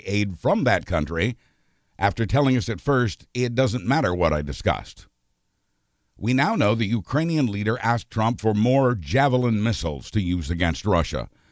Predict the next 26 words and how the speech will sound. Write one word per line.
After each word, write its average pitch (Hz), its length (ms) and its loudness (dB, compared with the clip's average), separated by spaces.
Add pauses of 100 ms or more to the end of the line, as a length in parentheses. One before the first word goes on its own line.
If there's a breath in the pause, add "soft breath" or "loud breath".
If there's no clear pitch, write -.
(320 soft breath)
"I 214 80 4
would 262 160 -2
like 185 220 2
you 147 80 4
to 131 60 2
do 123 200 2
us 107 100 -2
a 110 80 0
favor, 90 440 2
though," 71 400 -4 (100)
Trump 90 340 0
told 87 280 0
Ukraine's 85 420 -2
president, 101 480 0
offering 107 400 2
assistance 98 720 -4
in 104 160 -2
a 90 80 2
Biden 95 500 0
investigation 98 960 0
from 104 240 0
his 104 180 -2
attorney 123 380 0
general, 92 460 0
William 110 340 0
Barr, 113 340 4